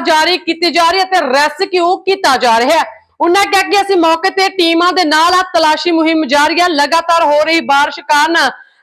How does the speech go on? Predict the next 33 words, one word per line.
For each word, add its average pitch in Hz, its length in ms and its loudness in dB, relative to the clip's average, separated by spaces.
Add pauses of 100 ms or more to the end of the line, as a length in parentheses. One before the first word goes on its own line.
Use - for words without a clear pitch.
ਲਾਪਤਾ 339 640 2
ਬੱਸਾਂ 285 360 0
ਦੀ 392 120 0 (100)
ਭਾਲ 330 340 2
ਕਰਨ 311 260 0
ਦੇ 330 80 0
ਵਿੱਚ 330 140 -4
ਮੁਸ਼ਕਲਾਂ 311 420 -2
ਦਾ 349 140 2 (500)
ਸਾਹਮਣਾ 349 360 2 (100)
ਕਰਨਾ 359 300 2
ਪੈ 359 220 0
ਰਿਹਾ। 370 160 0
ਦੱਸ 302 260 0
ਦਈਏ 359 240 0
ਕਿ 370 240 0 (360)
ਨੇਪਾਲ 330 540 2
ਦੇ 403 160 0
ਵਿੱਚ 339 300 -2 (440)
ਇਨੀ 370 280 0
ਦਿਨੀ 359 260 0 (100)
ਭਾਰੀ 359 380 2 (100)
ਬਾਰਿਸ਼ 269 420 0
ਪੈ 339 220 0
ਰਹੀ 359 140 -2
ਹੈ, 370 100 2
ਜਿਸ 302 200 -2
ਦੇ 339 180 -2
ਮੱਦੇਨਜ਼ਰ 320 640 0 (460)
ਲਗਾਤਾਰ 349 800 0
ਜਿਹੜੇ 330 280 0
ਕਿ 370 220 -2
ਉੱਥੇ 349 400 0